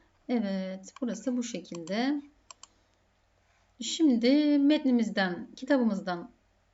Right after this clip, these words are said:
bakacak olursak nedir? Lem yensur, fiil muzari, cahdi mutlak, bina-i malum, müfret müzekker gaib manası, yardım etmedi bir gaib er geçmiş zamanda.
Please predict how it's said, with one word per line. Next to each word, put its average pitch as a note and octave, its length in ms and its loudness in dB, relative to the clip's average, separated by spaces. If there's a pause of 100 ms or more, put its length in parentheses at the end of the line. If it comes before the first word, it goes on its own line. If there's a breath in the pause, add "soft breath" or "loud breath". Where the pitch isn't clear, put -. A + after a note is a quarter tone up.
(280)
bakacak A#3 440 -2
olursak C4 640 0
nedir? A3+ 340 2
Lem A#3+ 180 4
yensur, G3 480 -2
fiil C4+ 260 2
muzari, F#3+ 440 -6
cahdi C4 300 0
mutlak, C4 420 -2
bina-i A#3+ 300 0
malum, F#3 300 -4
müfret A3+ 360 -2
müzekker F#3+ 440 -6
gaib F3+ 320 -6
manası, C4 480 -2
yardım A3+ 400 -2
etmedi C4+ 500 0
bir A#3 160 0
gaib G3 360 -2
er F#3 180 -4
geçmiş F3+ 360 -8
zamanda. C4+ 640 -2